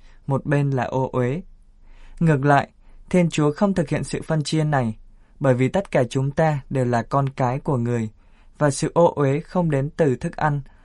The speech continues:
bệnh tật hay thậm chí từ cái chết, mà đến từ một con tim không thanh sạch.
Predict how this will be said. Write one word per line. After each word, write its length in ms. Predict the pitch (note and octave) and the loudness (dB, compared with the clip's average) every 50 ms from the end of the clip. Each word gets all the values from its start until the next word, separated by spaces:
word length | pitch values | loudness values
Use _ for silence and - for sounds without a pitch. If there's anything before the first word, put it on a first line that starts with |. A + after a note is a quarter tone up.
| _ - - - | _ -20 -10 -6
bệnh 240 | - D3 - - D#3 | -4 -4 -4 -4 0
tật 220 | - D3 C3 - - - - - - - | 2 2 2 0 -2 -10 -20 -20 -20 -14
hay 240 | - - D#3 D3 D3 | -6 -2 -2 0 0
thậm 200 | C#3+ D#3 - C3 | 0 -2 -2 -4
chí 200 | - - C#3 C3 | -2 -2 -2 -2
từ 140 | C#3 - E3+ - | 0 -2 -2 0
cái 160 | - B2+ B2+ C3+ | 2 0 0 0
chết, 200 | - F#3+ G#3 A3+ - - - - - - - - - | 0 -2 -2 -2 -4 -8 -20 -20 -20 -20 -20 -12 -6
mà 160 | - D3+ C#3+ C3 | -2 0 2 2
đến 240 | B2+ B2+ B2+ C#3 | 2 2 0 0
từ 160 | C#3+ - F3+ D#3+ | -2 -2 0 0
một 240 | C#3+ B2+ B2+ - | 0 0 -2 -2
con 200 | - C#3+ C#3 C3+ | -2 -2 -2 -2
tim 240 | C3 - C#3+ C#3 C3+ | -2 -2 -2 -2 -2
không 220 | C3+ - D3 C#3+ C#3+ | -4 -4 -4 -4 -4
thanh 200 | C3+ C#3 C3+ C3+ | -2 -4 -4 -4
sạch. 260 | - - B2+ A2+ | -6 -6 -8 -8